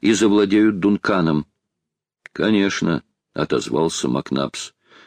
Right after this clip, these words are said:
«ведь Бен Джойс захватит экипаж врасплох.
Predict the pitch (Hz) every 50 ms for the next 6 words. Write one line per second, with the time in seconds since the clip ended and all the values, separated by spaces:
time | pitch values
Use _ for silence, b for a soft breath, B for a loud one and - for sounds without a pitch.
0 | b b - 73 80 64 62 - - 95 117 117 113 107 87 60 62 69 101 113
1 | 117 113 110 - - - - - - _ _ - 87 87 92 85 - - 80 95
2 | 110 104 - - 101 - - - - 98 90 - 95 - - 107 107 98 - 98
3 | 87 92 98 92 - - - 117 117 - - - - -